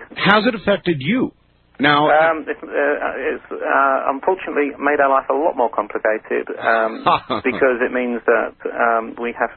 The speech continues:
Speaker 2: to, uh, we're spending a great deal of time on it. However, um, y-, you know, uh, th-, let's not kid anyone here because, uh, it has a, a significant value, and, um, and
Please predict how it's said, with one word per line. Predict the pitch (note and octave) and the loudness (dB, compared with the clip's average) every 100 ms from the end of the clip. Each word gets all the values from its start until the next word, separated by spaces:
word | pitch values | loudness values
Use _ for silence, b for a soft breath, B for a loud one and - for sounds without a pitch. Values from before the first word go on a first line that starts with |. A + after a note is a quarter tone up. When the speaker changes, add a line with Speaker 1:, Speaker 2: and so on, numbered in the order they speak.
| - | -4
Speaker 2:
to, | A2+ A2+ A2 - | -2 -2 -4 -2
uh, | - A2+ | 0 2
we're | A2+ | 2
spending | - A#2+ A2 | 2 0 2
a | |
great | A#2 - | 0 0
deal | A2 G#2+ | -2 0
of | |
time | C3+ C3 A2+ | 2 2 2
on | G#2 | -2
it. | - B _ - | -6 B _ 2
However, | B2+ D3 C#3+ A2 A2+ B B - | 4 4 2 0 -2 B B 0
um, | A#2+ A#2+ A#2 A#2 A2+ G2 E2 | 2 4 2 -2 -8 -10 -12
y-, | F2 E2 - | -16 -18 -14
you | B2 | -6
know, | A#2 G#2 | -2 -2
uh, | A1 C#2+ D#2 D#2+ - | -2 -6 -6 -8 -6
th-, | B2 | -4
let's | - - - | -2 -4 -4
not | A2 - - | -6 -6 -4
kid | - B2 | 2 4
anyone | A2 G2+ G2+ | 4 2 0
here | A#2 A#2 | 0 -2
because, | A#2 A#2+ - | -2 -2 -4
uh, | - - - - A2+ A2+ - | -16 -14 -4 0 2 2 0
it | A#2+ | 0
has | - A#2+ - | 2 0 0
a, | - - - - - | -6 -2 -2 -2 -2
a | |
significant | - - A#2+ A#2+ A#2+ A2 | -2 -2 -2 0 0 4
value, | A2+ A#2 B2 | 4 4 0
and, | B2 B2 A#2+ - | 0 0 -2 -2
um, | C3 A#2+ A#2 B2+ | 2 0 0 -2
and | B2 | -2